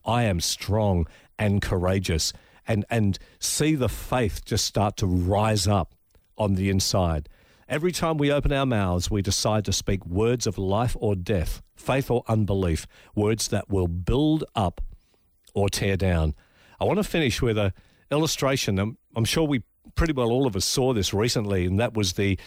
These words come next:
demolishing of the chimneys of the Hazelwood Power Station. Now, the Hazelwood Power Station took eight years to build. They started building it in nineteen sixty-four. It was completed in nineteen seventy-one. Eight years.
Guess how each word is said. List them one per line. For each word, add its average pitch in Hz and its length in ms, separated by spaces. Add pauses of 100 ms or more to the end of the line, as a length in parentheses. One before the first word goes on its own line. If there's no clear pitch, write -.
(180)
demolishing 113 520
of 85 80
the 92 100
chimneys 107 500
of 90 80
the 85 80
Hazelwood 95 480
Power 104 260
Station. 95 500
Now, 98 160 (280)
the 101 100
Hazelwood 202 440
Power 156 340
Station 101 460
took - 280
eight 143 160
years 123 300
to - 100
build. 90 340 (640)
They 95 100
started 143 380
building 127 300
it 104 140
in 95 120
nineteen 117 400
sixty-four. 95 760 (360)
It 104 80
was 98 140
completed 123 540
in 104 160
nineteen 104 440
seventy-one. 98 840 (1200)
Eight 139 220
years. 104 560